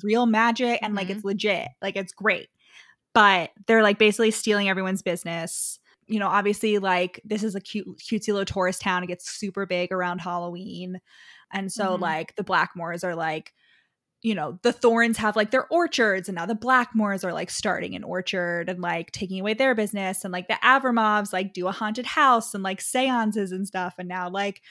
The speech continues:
Speaker 1: the Blackmores are, like, putting that in too, and they're encroaching on their business. The Harlows are just, like, the book nerds, so, like, they're fine.
Speaker 2: Mm-hmm.
Speaker 1: They're not being affected, and they don't have enough magic to worry about anyway. <laughs> But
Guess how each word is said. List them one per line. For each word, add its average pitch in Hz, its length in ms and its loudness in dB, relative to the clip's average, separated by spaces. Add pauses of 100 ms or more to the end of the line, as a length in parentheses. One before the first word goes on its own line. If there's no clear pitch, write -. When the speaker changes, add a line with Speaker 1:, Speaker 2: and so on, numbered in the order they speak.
(760)
Speaker 1:
the 208 100 -2
Blackmores 202 540 0
are, 220 100 4
like, 226 300 2
putting 285 380 2
that 349 280 10
in 214 200 2
too, 277 360 2
and 202 120 -2
they're 196 140 -2
encroaching 196 440 -4
on 214 80 0
their 214 120 0
business. 208 600 -2 (240)
The 202 80 -2
Harlows 294 560 6
are 233 100 6
just, 226 260 -2
like, 202 200 2 (120)
the 185 280 -6
book 175 400 -4 (120)
nerds, 170 380 -6
so, - 180 -6
like, 170 280 -6
they're 185 200 -4
fine. 208 320 -8
Speaker 2:
Mm-hmm. 196 120 -8
Speaker 1:
They're 190 120 0
not 190 160 0
being 190 160 -2
affected, 185 460 -4
and 180 80 -10
they 170 80 -6
don't 185 100 -6
have 190 140 -4
enough 180 180 -4
magic 175 340 -2
to - 100 -8
worry 175 180 -6
about - 200 -6
anyway. - 360 -12
<laughs> - 260 4
But 240 180 2